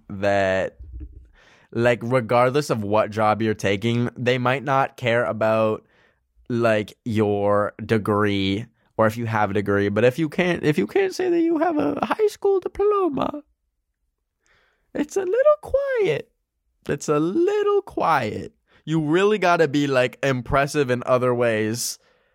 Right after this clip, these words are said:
to pull up to a job and not have even a high school degree. Um, that's my opinion on it. Um, and I know,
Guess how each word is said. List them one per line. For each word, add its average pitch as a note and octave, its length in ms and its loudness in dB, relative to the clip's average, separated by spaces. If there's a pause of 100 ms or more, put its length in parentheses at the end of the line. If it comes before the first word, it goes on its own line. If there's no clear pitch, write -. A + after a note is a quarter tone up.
(420)
to A#2+ 460 0 (220)
pull C3 220 2
up A#2+ 140 2
to B2+ 200 0
a A#2 60 2
job G#2+ 460 0
and A2 160 -2
not A2 220 2
have G#2+ 300 0
even G2 280 0
a F#2+ 60 0
high G2+ 160 0
school F#2 220 -2
degree. F#2+ 320 0 (640)
Um, G2 320 0
that's A2+ 240 0
my A#2+ 200 0
opinion G2+ 380 0
on F#2 140 0
it. F2 160 -2 (360)
Um, A2+ 360 0
and B2+ 180 -2
I B2+ 80 0
know, C#3 320 2